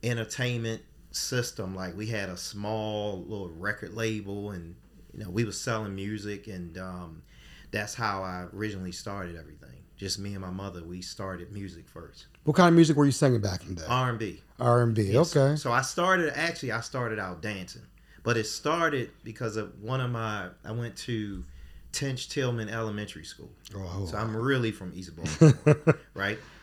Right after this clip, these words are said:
Speaker 1: So we started, um, you know, with my teacher. My teacher, I used to sit in class and,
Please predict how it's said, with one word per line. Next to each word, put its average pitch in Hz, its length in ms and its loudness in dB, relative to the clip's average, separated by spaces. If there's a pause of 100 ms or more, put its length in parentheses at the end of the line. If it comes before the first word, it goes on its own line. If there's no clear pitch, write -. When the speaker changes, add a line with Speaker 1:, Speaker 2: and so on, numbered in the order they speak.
(100)
Speaker 1:
So 110 320 -2
we 98 240 -4
started, 131 720 -2
um, 104 560 -6 (1400)
you 123 140 0
know, 104 120 -2
with 107 140 -2
my 98 140 -4
teacher. 139 400 -6
My 95 140 -6
teacher, 113 480 -6
I 101 60 -2
used 135 240 -4
to 107 160 -4
sit 135 320 -2
in 110 140 -4
class 107 500 -4
and, 90 180 -10